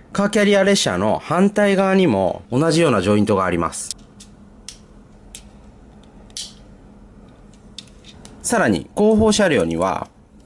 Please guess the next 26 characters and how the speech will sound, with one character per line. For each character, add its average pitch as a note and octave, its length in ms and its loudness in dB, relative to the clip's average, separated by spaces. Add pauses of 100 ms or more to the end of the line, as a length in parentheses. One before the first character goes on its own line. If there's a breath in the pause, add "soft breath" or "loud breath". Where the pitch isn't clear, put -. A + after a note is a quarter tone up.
(460)
こ D3+ 100 -4
こ E3+ 80 2
に F3 80 4
何 G#3 240 2
か C#3 80 0
の G#2 80 0
ス - 140 -2
イ - 20 0
ッ G#3 40 -2
チ - 120 -4
が G2 80 0
あ F#2+ 60 0
る F#2 80 0
ん F2 40 0
で E2 60 -4
す - 120 -8
よ。 D2 80 -6 (1500)
こ F3 160 0
れ G#3+ 140 4
を G#3+ 260 2
押 F3+ 100 2
し G3+ 300 0
な G3 200 2
が G3 180 2
ら、 G3+ 320 0 (1040)
こ C3+ 260 -2